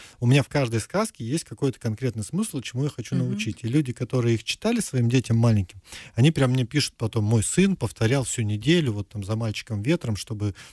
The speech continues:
Speaker 1: помочь бабушке, там, по-, ну, что-то сделать, там, деревце поддержал или еще что-то сделал». То есть сказка может научить. Отсюда как бы и, и научить, и исправить то, что есть,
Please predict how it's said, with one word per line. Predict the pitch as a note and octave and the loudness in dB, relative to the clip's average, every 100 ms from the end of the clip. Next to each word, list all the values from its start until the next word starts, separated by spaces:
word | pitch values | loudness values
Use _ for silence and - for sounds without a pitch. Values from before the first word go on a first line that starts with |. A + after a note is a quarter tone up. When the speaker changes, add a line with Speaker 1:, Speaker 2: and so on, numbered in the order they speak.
| _ - | _ 0
Speaker 1:
помочь | A#2+ D3 G2+ | 2 2 0
бабушке, | G#2+ A#2 A2+ - - | 0 0 -2 -8 -8
там, | - F#2+ | -6 -6
по-, | F#2 G#2+ G2+ G#2 G2+ A#2+ | -6 -10 -8 -10 -12 -10
ну, | C#3+ C#3+ G#2 | -2 -2 0
что-то | C#3+ C#3 A2 | -2 -2 -2
сделать, | F#2+ A2+ A2 - | 2 2 2 0
там, | G#2 G2+ - - - | -2 -2 -8 -20 -10
деревце | A#2 A#2 C3 A#2 - | -2 2 4 2 -4
поддержал | G#2+ A2 G2 A2+ G#2 A2 G#2 | -4 -6 -2 0 2 2 2
или | A2 | 2
еще | A2+ - B2 | 0 0 -2
что-то | - A#2 A2 | 0 -2 -2
сделал». | G2 G2+ F2+ - - | 0 0 -2 -10 -6
То | - | 0
есть | A#2 | 0
сказка | - F#3+ - | 2 0 0
может | A2 B2+ - | 0 0 0
научить. | A#2 A#2 - G2+ _ - - - | -2 -2 -4 -12 _ -20 -20 -6
Отсюда | A2+ A2 G#3 G#3 | -2 0 2 2
как | F#3+ C#3+ | 2 0
бы | B2 A#2+ | 2 2
и, | C3 D3 D3 D#3+ D3+ | 2 2 4 4 4
и | C3 | 4
научить, | B2+ C#3 - A#3 D3+ | 4 2 0 -2 0
и | D#3 | 0
исправить | E3 - C#3 C#3 A2 F#2 - - _ _ _ | 0 0 0 2 0 -2 -10 -20 _ _ _
то, | C#3 D3 | -2 -2
что | - A#2 | 0 -2
есть, | A2+ A2+ - | 2 0 -2